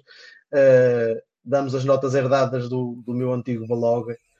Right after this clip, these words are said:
<laughs> do, do Portas a Nove, eh, em que Bahias eram os positivos e Baronis eram os negativos. O Baroni era, foi um peruano, para quem não se lembra, que jogou no Porto em noventa e cinco, pá, aí,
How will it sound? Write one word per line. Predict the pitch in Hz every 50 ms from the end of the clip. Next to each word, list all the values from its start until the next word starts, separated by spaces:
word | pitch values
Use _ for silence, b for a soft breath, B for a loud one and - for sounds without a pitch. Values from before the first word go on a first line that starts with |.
| _ _ _ _ _
<laughs> | _ _ _ _ _ _ _ _
do, | 220 190 151 285 - - - - 214 180 139 135
do | 123 139 127
Portas | - 139 139 123 131 127 123
a | 143 143
Nove, | 143 147 151 151 151 - _ -
eh, | 156 147 139 139 143 139 143 - 143
em | 135 131
que | 131 131 127
Bahias | 123 143 139 139 139 139 139 127 117
eram | 139 131 135
os | 131 131
positivos | - _ - 135 131 139 139 139 131 131 131 - - B B B B B B B B B _
e | 165 139
Baronis | 123 147 151 151 147 143 147 147 147 139 - - -
eram | - 147 139 139
os | 131 131
negativos. | 135 131 135 131 - 160 147 139 131
O | 123
Baroni | 131 135 131 127 127 127 123 123
era, | 120 117 120 117 113 117 113 117 _ _ _ 110 110 _ _ _ _ _ _ _
foi | _ - 127 127
um | 123 123 120
peruano, | - - 120 127 120 123 123 120 117 113 117 - _ _ _
para | - -
quem | 127 127
não | 120
se | 113 - 123
lembra, | 123 117 117 110 120 _ _ _ _ _ _ _ _ _ _ _ _ _ _ - _ _
que | - 117
jogou | 131 135 123 127
no | 123 123 117
Porto | - 123 123 113 - - 117
em | 117
noventa | 117 117 117 113 113 113 117 107 110 117 117 110 - 123
e | 110
cinco, | 107 - - - - - - - - - 117 117 135 147 139 - _ _
pá, | - -
aí, | - - -